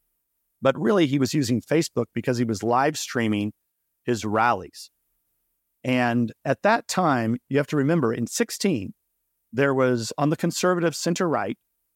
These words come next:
there was essentially Fox News, Rush Limbaugh, Mark Levin, H-, Sean Hannity, four or five of the talk radio hosts. And then there were regional talk radio hosts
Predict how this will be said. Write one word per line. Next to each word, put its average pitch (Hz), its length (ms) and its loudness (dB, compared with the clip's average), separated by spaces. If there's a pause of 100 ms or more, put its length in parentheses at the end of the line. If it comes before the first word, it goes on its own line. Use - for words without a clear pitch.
(180)
there 180 120 4
was 170 140 0
essentially 151 640 0
Fox - 480 -2
News, 131 420 0 (560)
Rush 151 320 0
Limbaugh, 123 600 2 (140)
Mark 151 240 0
Levin, 139 520 2 (320)
H-, 147 100 -10
Sean 151 280 0
Hannity, 131 440 0
four 160 160 0
or 151 60 2
five 131 340 -2
of 113 120 -4
the 117 60 -4
talk 131 300 -4
radio 110 360 2
hosts. 101 420 -6 (440)
And 156 160 2
then 196 120 2
there 190 180 4
were 160 240 4
regional 151 640 2
talk 120 300 -2
radio 107 460 2
hosts 104 440 -2